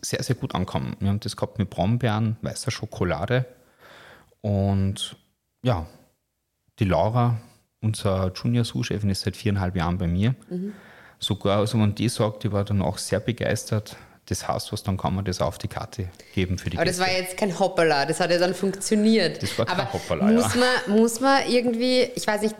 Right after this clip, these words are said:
Speaker 2: ist es heutzutage so, dass man so ganz ausgefallene Kompositionen machen muss, damit man irgendwie,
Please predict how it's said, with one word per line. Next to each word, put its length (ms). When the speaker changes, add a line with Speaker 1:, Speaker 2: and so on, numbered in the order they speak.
Speaker 2:
ist 300
es 160
heutzutage 480
so, 220
dass 160
man 180
so 120
ganz 260
ausgefallene 760
Kompositionen 840
machen 420
muss, 300
damit 360
man 120
irgendwie, 800